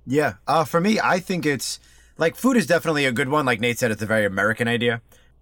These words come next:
But for me, it's what does everybody, you know, complain about when they go to the movie theaters, right? It's the pricing. It's how expensive everything is. I think you gotta knock down ticket prices, too, a little bit. 'Cause people still see,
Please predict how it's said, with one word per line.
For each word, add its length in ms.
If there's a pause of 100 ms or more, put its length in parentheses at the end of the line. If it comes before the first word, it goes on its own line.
But 120
for 120
me, 160
it's 180
what 140
does 220
everybody, 760 (760)
you 140
know, 100
complain 460
about 240
when 80
they 80
go 100
to 60
the 60
movie 240
theaters, 460 (300)
right? 280
It's 140
the 100
pricing. 380
It's 80
how 100
expensive 420
everything 340
is. 300
I 100
think 160
you 60
gotta 160
knock 200
down 320 (360)
ticket 240
prices, 380
too, 160
a 40
little 160
bit. 260 (220)
'Cause 160
people 280
still 300
see, 460